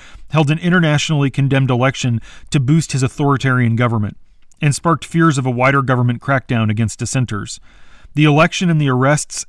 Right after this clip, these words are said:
add to the ongoing economic and political turmoil that Venezuela continues to face. The Trump administration has slapped additional financial sanctions on Maduro following the phony election.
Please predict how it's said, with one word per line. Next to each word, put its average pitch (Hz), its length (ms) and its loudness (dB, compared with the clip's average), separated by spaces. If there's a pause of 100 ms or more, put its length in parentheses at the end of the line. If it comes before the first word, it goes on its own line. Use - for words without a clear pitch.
add 143 300 0
to 139 60 -2
the 131 140 0
ongoing 147 600 0
economic 139 520 0
and 120 120 0
political 139 420 -2
turmoil 113 600 -2 (320)
that 135 160 -2
Venezuela 123 500 0
continues 117 500 -2
to 117 60 -6
face. - 440 -6 (520)
The 139 120 -2
Trump 180 260 0
administration 123 640 -2
has 117 120 0
slapped 139 380 -2
additional 143 440 -2
financial 131 440 -2
sanctions 120 480 -4
on 120 140 0
Maduro 113 480 -2 (340)
following 127 460 0
the 117 80 0
phony 117 320 -2
election. 110 560 -4